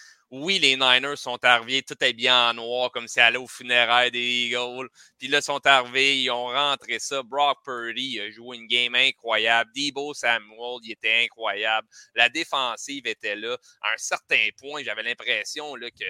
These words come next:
c'était un, un match de lutte, la W W E. Mais les gars, ça brassait, j'aimais ça. Je voyais, là, qu'ils voulaient gagner. Euh, ça, ça, ça, ça se donnait. Puis là, tu sais, je vois à la fin de la game, ils perdent, oui, quarante-deux dix-neuf.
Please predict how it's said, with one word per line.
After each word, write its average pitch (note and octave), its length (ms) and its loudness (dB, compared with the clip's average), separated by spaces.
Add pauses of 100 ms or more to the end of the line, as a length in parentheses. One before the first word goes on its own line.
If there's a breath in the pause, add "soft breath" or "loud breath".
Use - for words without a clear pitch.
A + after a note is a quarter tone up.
(540 loud breath)
c'était - 160 -2
un, A2+ 300 -4
un G#2 200 -2
match C3+ 320 2
de A2 160 -6
lutte, B2 300 -10
la G#2+ 100 -2
W B2+ 420 -6
W B2 540 -4
E. C#3 140 0
Mais B2 100 -4
les A#2 240 0
gars, D#3+ 140 0
ça - 140 -4 (100)
brassait, C#3+ 580 0
j'aimais A#2+ 320 -4
ça. F3 260 -6
Je C#3 120 -14 (140)
voyais, C#3 460 0
là, C3 120 -4
qu'ils - 220 -18
voulaient D#3 340 -2
gagner. B2+ 640 -6 (420 soft breath)
Euh, A2+ 140 0
ça, D3+ 240 -2
ça, - 180 -10
ça, - 220 -8
ça E3+ 200 0
se C#3+ 80 -14
donnait. C#3 440 0 (880)
Puis E3+ 120 -14
là, G#3+ 180 0
tu - 80 -10
sais, G3 200 -6
je C3 100 -18
vois D#3 180 -2
à - 20 4
la D#3 60 4
fin D#3+ 200 -4
de D#3 80 -18
la B2+ 140 2
game, C#3 280 -6
ils B2 100 -12
perdent, B2+ 340 0
oui, B2+ 240 -14
quarante-deux B2 720 -2
dix-neuf. A#2 720 -8